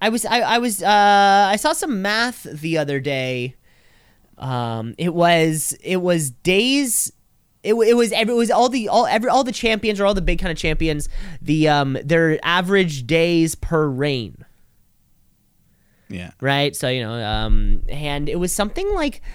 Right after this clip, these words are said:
Speaker 1: The Rock's or Stone Cold, one of those people who you think is, you know, who was or is a massive draw, massive in that business. Their average reign was, like, fifty-two days.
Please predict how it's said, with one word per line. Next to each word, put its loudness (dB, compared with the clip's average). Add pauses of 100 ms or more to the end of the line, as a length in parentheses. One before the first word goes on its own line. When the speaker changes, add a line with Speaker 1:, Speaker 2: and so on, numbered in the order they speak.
(140)
Speaker 1:
The 0
Rock's -2
or 0
Stone -2
Cold, 2
one 2
of -2
those 0
people 0
who 2
you 2
think -2
is, -2
you -4
know, 0
who -4
was 0
or 0
is 2
a 0
massive -6
draw, -4
massive -6
in -4
that -4
business. -4 (380)
Their 2
average 0
reign -2
was, -4
like, -2
fifty-two -8
days. -6